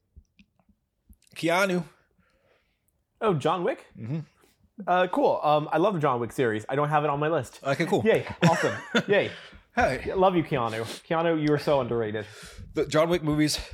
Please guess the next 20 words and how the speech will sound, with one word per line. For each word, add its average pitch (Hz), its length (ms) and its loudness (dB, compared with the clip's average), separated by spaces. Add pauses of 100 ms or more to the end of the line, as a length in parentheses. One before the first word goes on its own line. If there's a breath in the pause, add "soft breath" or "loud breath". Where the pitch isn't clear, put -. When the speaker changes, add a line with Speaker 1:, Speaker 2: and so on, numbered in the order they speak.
(540 loud breath)
Speaker 1:
fire. 98 380 -4 (220)
Speaker 2:
Fire. 110 320 0 (520 loud breath)
Speaker 1:
Fire. 117 280 0
It's, 113 300 -2
it's 139 240 0
like 139 180 -4 (960 loud breath)
action. 131 460 -2 (100)
It's - 80 -14
like 107 160 -6
Jason, 131 280 -6
it's 127 80 -10
like 113 100 -6
Jason 117 260 -8
Bourne. 127 360 -2 (180)
Speaker 2:
Yeah. 104 160 -8 (460 loud breath)
Speaker 1:
Matrix. 135 420 0 (760 loud breath)
Speaker 2:
Uh, 160 40 -4 (180)
Speaker 1:
All 135 180 2
in 123 80 -4
one. 120 240 -4